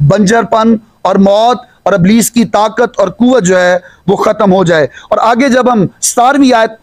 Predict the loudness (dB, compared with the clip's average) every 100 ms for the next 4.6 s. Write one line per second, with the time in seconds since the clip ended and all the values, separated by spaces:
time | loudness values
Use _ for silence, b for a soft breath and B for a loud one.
0 | -6 -2 -2 -2 -2 -2 0 0 0 0
1 | 0 -2 -2 B B -2 0 2 2 0
2 | -2 0 0 0 0 -2 -4 B -4 0
3 | 0 0 0 -2 0 0 2 2 0 0
4 | 0 0 -2 -2 -6